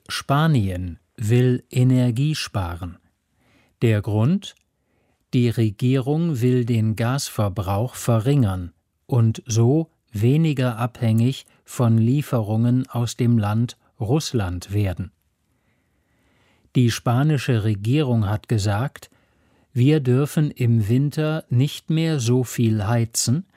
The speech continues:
und im Sommer nicht mehr so viel kühlen. Das kostet viel Strom. Zum Beispiel darf es in Geschäften,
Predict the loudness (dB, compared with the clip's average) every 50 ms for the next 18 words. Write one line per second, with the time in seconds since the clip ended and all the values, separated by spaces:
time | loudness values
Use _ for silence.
0 | _ _ _ _ _ _ _ _ -2 2 2 2 2 2 0 0 0 0 0 0
1 | 0 2 2 2 2 2 2 0 -2 -6 _ _ _ -2 2 2 2 2 0 -4
2 | -2 0 2 2 2 0 0 -2 0 0 0 0 0 -2 -4 -4 -2 0 0 0
3 | -2 -2 -6 -6 0 2 4 4 4 4 0 -2 -4 -8 -12 _ _ _ _ _
4 | _ _ _ _ _ _ _ _ _ _ -20 _ _ _ _ _ -2 -2 -2 -2
5 | -4 -4 -2 0 0 0 0 -2 -4 -4 -4 -4 -4 -8 -20 -18 -6 0 2 2
6 | 4 2 2 0 -2 -6 -8 -4 -2 -2 -2 -2 -4 -8 -12 _ _ _ _ _
7 | _ _ _ _ _ _ _ _ _ -20 -20 -20 -20 -20 _ _ -4 0 2 4
8 | 4 4 4 2 0 -2 -4 -4 -2 0 0 2 2 0 0 0 -2 -2 -2 -4
9 | -6 -6 -4 -4 -4 -4 -4 -2 0 2 2 2 2 0 -2 -2 -2 -2 -2 -2
10 | -2 -6 -6 -4 -2 0 -2 -2